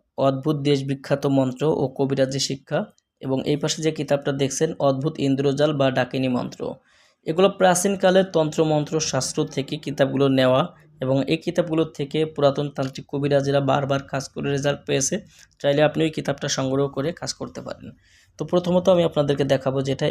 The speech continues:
ইন্দ্রজাল। এটা দেখেন যে অনেক প্রাচীনকালের যে লেখা, সর্বজনীন বশীকরণ, বিভিন্ন প্রকারের কাজ, বান ফেরানি, এখানে তন্ত্রমন্ত্র পাবেন। এই কিতাবটার মধ্যে আপনারা শুধু তন্ত্রমন্ত্র পাবেন। বশীকরণের স-, সরিষা পড়া, বশীকরণের ধুলা পড়া, ফুল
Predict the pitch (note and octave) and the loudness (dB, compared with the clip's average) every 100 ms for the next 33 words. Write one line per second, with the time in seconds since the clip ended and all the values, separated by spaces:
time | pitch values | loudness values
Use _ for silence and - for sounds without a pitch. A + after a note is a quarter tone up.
0 | - C3+ C3+ C3 C#3 D#3+ C#3+ C3 C3 C3+ | 0 0 0 0 0 0 -2 -2 -2 -2
1 | C#3 C3+ C3+ - C3+ - C3+ C#3 C3+ C3+ | 0 0 -2 -2 -2 -2 -4 0 0 0
2 | C3+ C#3 C#3 C3+ D#3 G3+ - - - - | 0 0 0 0 -2 -4 -6 -20 -20 -6
3 | - C#3+ C3+ C#3+ C#3+ C#3+ C#3 C#3 C#3 D3 | 0 4 4 4 2 2 2 2 2 0
4 | C#3 C3 C3+ - - _ - _ - _ | 2 2 2 -2 -12 _ -20 _ -20 _
5 | _ _ _ _ _ _ _ _ _ _ | _ _ _ _ _ _ _ _ _ _
6 | _ C#3+ E3 E3+ F3 F3 D#3 D3+ D3 C#3+ | _ -4 0 2 2 2 0 2 0 2
7 | C3+ C3 C3+ C#3 C3+ C3+ C3+ C#3+ D#3+ - | 0 4 4 4 4 2 2 0 -2 0
8 | F3 F3 F3 E3 D3 C3+ C3 B2 B2+ C3+ | 0 2 2 0 -2 -2 0 0 -2 -2
9 | D3+ D#3 D#3 D3+ C#3+ C3+ D3 C#3+ D3+ C#3 | 0 -2 0 0 2 2 0 -2 -4 -4
10 | D3 C#3+ C3+ B2+ B2+ B2+ C3 B2+ F3 _ | -6 -6 -4 -4 -6 -4 -4 -4 -6 _
11 | _ _ _ C#3+ - D#3 D#3+ D#3+ D#3+ - | _ _ _ -4 -4 0 0 0 -2 -2
12 | C#3+ C#3+ C#3 D3 C#3 C#3+ C#3 C#3+ C3+ D3 | 0 2 2 0 -2 -2 -2 0 2 0
13 | - _ _ _ C#3 C#3+ D3 D3 C#3+ C#3+ | -2 _ _ _ -6 -4 -4 -2 -2 -2
14 | C#3 C3 C#3 C#3 C3 C#3 - C3+ | -2 0 2 2 0 0 -2 -6